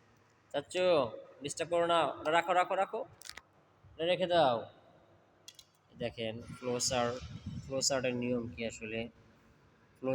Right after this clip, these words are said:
চার্ট এরকম থাকলে, হ্যাঁ, এরকম লেখা থাকবে আর কি, আমি এরকম লিখবো, এরকম করে নিচের দিকে, এরকম করে নিচের দিকে এরকম করে লিখবো ফ্লো চার্ট, অবশ্যই নাম্বার পাবেন পুরা।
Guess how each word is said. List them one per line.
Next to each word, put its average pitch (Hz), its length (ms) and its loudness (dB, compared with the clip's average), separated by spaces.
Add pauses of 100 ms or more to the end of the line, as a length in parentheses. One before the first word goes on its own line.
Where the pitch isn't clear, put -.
(120)
চার্ট 127 280 0 (1200)
এরকম 127 300 -4 (120)
থাকলে, 120 340 -2 (680)
হ্যাঁ, 131 200 -2
এরকম 127 280 -4
লেখা 143 260 4
থাকবে 113 280 -2
আর 110 140 -6
কি, 123 120 -6 (380)
আমি 120 160 -6
এরকম 120 240 -6
লিখবো, 107 260 -10 (680)
এরকম 120 240 -6
করে 131 100 4 (100)
নিচের 135 260 -2
দিকে, 127 180 0
এরকম 127 280 -2
করে 127 160 -4
নিচের 135 260 -2
দিকে 120 180 -4
এরকম 120 240 -4
করে 117 180 -2
লিখবো 110 180 -8 (100)
ফ্লো 120 120 -6 (140)
চার্ট, 127 220 -2 (480)
অবশ্যই 120 360 -6
নাম্বার 113 360 -2
পাবেন 120 200 -2 (180)
পুরা। 123 340 -2